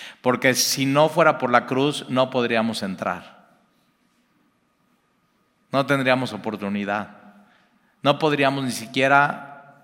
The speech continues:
ver el reino de los cielos, menos entrar. Entonces Él va a la cruz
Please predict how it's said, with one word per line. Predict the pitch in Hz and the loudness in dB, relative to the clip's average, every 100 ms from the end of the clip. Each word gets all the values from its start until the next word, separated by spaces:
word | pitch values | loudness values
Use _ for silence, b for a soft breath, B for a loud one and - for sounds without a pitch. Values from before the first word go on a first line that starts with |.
| _ _ _ 117 | _ _ _ -2
ver | 131 135 104 - - - - - _ _ _ _ _ _ _ _ _ _ | 2 4 2 -4 -16 -20 -20 -20 _ _ _ _ _ _ _ _ _ _
el | 104 104 | -8 -2
reino | 120 120 | -2 -2
de | |
los | 113 | -2
cielos, | 123 110 104 - - - _ _ _ _ _ | -2 -4 -6 -8 -16 -20 _ _ _ _ _
menos | 123 127 127 113 | 0 2 0 -4
entrar. | 107 104 104 95 - - - b b b b - | -6 -4 -4 -4 -10 -20 -20 b b b b -8
Entonces | 113 131 127 | -4 -4 -2
Él | 131 131 | 0 4
va | 131 | 4
a | |
la | 123 120 | 4 0
cruz | 123 131 120 - | -2 -4 -4 -10